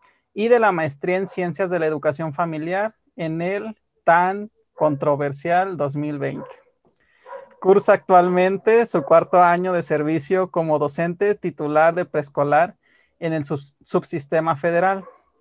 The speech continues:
Ha tenido capacitaciones en cuanto a derechos humanos, evaluación formativa, habilidades de lectoescritura, educación socioemocional y robótica educativa,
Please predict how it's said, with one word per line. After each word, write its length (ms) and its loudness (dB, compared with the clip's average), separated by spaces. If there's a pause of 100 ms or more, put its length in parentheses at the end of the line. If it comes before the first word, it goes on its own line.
(320)
Ha 160 4
tenido 440 0
capacitaciones 1200 -2 (140)
en 200 -2
cuanto 320 2
a 40 8
derechos 440 -2
humanos, 680 -4 (180)
evaluación 580 4
formativa, 720 -4 (380)
habilidades 840 2
de 220 4
lectoescritura, 1080 -4 (180)
educación 760 0
socioemocional 1000 -4 (560)
y 120 4
robótica 600 2
educativa, 680 -2